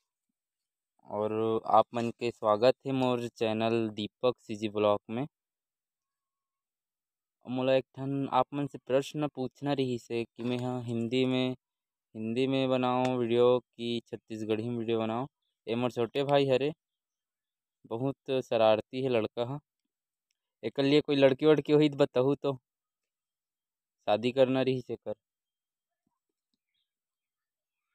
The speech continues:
देखो संगवारी हो, अउ हमन जंगल में बैठे हवन।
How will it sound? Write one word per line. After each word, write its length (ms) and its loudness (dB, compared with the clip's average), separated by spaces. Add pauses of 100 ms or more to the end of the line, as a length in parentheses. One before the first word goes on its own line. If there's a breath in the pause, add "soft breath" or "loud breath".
(1200)
देखो 180 -4
संगवारी 380 2
हो, 140 2
अउ 240 2
हमन 320 -4
जंगल 380 4
में 140 0
बैठे 300 -2
हवन। 280 -2